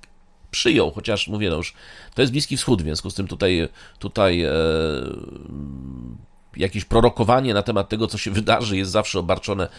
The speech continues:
dużym ryzykiem. Natomiast, e, dla mnie najbardziej niezwykłe jest to, że taką propozycję Biały Dom uzna-, uznaje, że ona zostanie przyjęta.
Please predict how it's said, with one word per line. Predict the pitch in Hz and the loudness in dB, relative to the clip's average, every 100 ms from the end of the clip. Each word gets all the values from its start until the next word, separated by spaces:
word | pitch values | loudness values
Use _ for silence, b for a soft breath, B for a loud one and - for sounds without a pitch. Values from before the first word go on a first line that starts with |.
| B | B
dużym | - 135 107 92 | -6 -2 0 0
ryzykiem. | 87 82 - 82 151 - B B B 101 | 0 -2 -4 -4 -6 -10 B B B 2
Natomiast, | 117 - 151 147 143 - - | 2 4 2 2 0 -2 -2
e, | 113 123 - B B | 0 0 -2 B B
dla | - 85 82 82 131 | -10 -6 -2 2 2
mnie | 165 | 4
najbardziej | 127 131 131 131 | 2 2 0 -2
niezwykłe | 117 127 - 95 80 127 - 120 117 | 0 -2 -2 -6 -6 -6 -2 2 2
jest | 104 101 - - | 2 -2 -8 -6
to, | 80 110 | 0 0
że | 139 110 | 0 -2
taką | 95 - 175 139 120 | -4 -4 -4 -2 -2
propozycję | 113 107 104 85 82 - 87 185 - B B | -2 -4 -4 -6 -8 -6 -4 -6 -10 B B
Biały | 85 127 147 | 2 2 4
Dom | 107 139 | 0 0
uzna-, | 117 95 | -4 -4
uznaje, | - 120 101 85 98 110 | -4 -4 -4 -4 -4 -6
że | 110 | -6
ona | |
zostanie | 113 - 143 143 | -6 -8 -10 -8
przyjęta. | - 185 - - | -8 -8 -8 -10